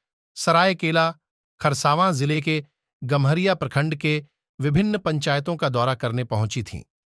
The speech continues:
इस दौरान मोहनपुर गांव में ग्रामीणों के भारी विरोध का सामना करना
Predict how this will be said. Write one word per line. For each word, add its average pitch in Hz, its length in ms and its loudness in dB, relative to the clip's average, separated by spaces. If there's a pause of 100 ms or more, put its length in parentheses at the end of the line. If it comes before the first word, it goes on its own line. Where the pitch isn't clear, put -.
(140)
इस 143 160 -2
दौरान 127 400 0
मोहनपुर 139 440 0
गांव 117 240 -2
में 147 240 -2 (340)
ग्रामीणों 156 500 0
के 165 160 -4
भारी 131 280 0
विरोध 139 300 0
का 139 140 -4
सामना 120 400 -2
करना 123 420 -2